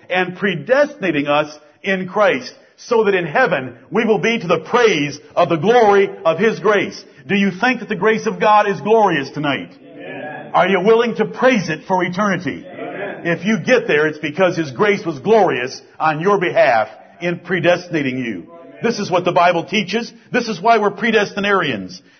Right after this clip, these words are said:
Speaker 1: It goes on to say in verse seven, "In whom," that is in the beloved, that is in the Lord Jesus Christ,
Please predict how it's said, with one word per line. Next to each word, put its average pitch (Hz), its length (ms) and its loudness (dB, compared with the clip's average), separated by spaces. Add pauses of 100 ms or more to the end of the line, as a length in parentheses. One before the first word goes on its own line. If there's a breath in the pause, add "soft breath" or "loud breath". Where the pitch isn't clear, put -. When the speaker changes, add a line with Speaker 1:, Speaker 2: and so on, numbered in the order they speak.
Speaker 1:
It 214 180 2
goes 208 240 2
on 214 180 4
to 196 60 0
say 226 240 0
in 196 120 0
verse 214 280 0
seven, 226 340 -2 (380 soft breath)
"In 233 220 0
whom," 185 560 2 (180 loud breath)
that 165 180 4
is 190 160 2
in 202 140 -2
the 214 100 2
beloved, 180 460 2
that 165 140 2
is 160 120 -2
in 202 120 2
the 214 80 2
Lord 208 240 2
Jesus 220 340 -6
Christ, 131 500 -2